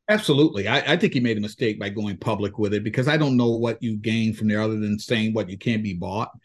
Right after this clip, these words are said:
I, I, I don't know what that, I don't know what that was all about, quite frankly. I, I think there's probably some clarity that needs to come out of the campaign for it.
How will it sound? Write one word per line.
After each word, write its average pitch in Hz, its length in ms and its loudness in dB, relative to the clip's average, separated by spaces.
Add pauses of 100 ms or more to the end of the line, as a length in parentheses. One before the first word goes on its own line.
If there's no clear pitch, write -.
(240)
I, 110 320 -4
I, 131 200 -2
I - 20 2
don't 147 180 0
know 123 140 4
what 113 300 0
that, 107 240 -4 (120)
I 123 120 -2
don't 139 220 2
know 127 120 2
what 107 240 0
that 101 180 -4
was 98 140 -8
all 98 200 -4
about, 95 300 -8
quite 98 200 -6
frankly. 104 400 -2
I, 104 140 -2
I 110 180 -4
think 113 240 -4
there's 107 220 0
probably 104 260 -2
some 98 180 -8
clarity 110 400 0
that 95 160 -4
needs 104 220 -2
to - 80 -20
come 110 120 -4
out 101 120 -2
of 92 80 -8
the 92 80 -10
campaign 120 560 0
for 104 180 -2
it. 104 100 -6